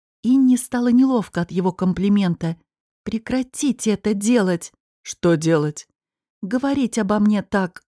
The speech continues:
Мне это не нравится». Барха усмехнулся. «А что тебе нравится? Расскажи мне,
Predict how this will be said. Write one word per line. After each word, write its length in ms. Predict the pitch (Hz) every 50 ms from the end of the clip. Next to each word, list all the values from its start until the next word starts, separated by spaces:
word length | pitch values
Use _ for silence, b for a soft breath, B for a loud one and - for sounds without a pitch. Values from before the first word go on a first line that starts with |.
| _ _ -
Мне 260 | 240 254 262 262 269
это 140 | 262 277 262
не 140 | 277 302
нравится». 760 | 294 285 277 247 208 190 185 175 - - - - 190 175 170 - _ _ _ _ _ _ _ _ _ _ _ _ _ -
Барха 380 | 151 160 185 220 226 - 240
усмехнулся. 920 | 233 233 - 233 240 240 - - 247 233 196 170 - - - 160 156 170 - _ _ _ _ _ _
«А 140 | - 156 156
что 220 | 143 - - 165 151
тебе 260 | - 170 139 180 175
нравится? 600 | 180 175 175 175 175 170 165 - - - - - _ _ _ _ -
Расскажи 480 | - - 185 - - 247 269 269 311 277
мне, 260 | 208 175 151 147